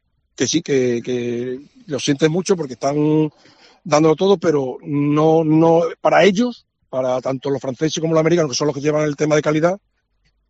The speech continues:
pues no, no, no lo aceptan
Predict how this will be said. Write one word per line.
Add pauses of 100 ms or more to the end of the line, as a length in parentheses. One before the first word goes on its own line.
(120)
pues
no,
no,
no
lo
aceptan